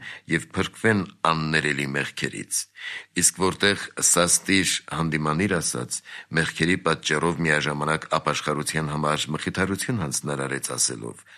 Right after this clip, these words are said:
"Մխիթարիր"։ Տեսա՞ր երանելու հանդիմանության պատճառները, որոնք մեղքից ետ դարձնելու և ուղղելու համար էին, և ոչ թե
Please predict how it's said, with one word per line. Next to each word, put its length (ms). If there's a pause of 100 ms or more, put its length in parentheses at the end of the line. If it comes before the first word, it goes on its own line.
(160)
"Մխիթարիր"։ 720 (800)
Տեսա՞ր 520 (320)
երանելու 640
հանդիմանության 760
պատճառները, 760 (300)
որոնք 360 (220)
մեղքից 580
ետ 220
դարձնելու 720
և 300
ուղղելու 560
համար 300
էին, 280 (220)
և 320
ոչ 300
թե 180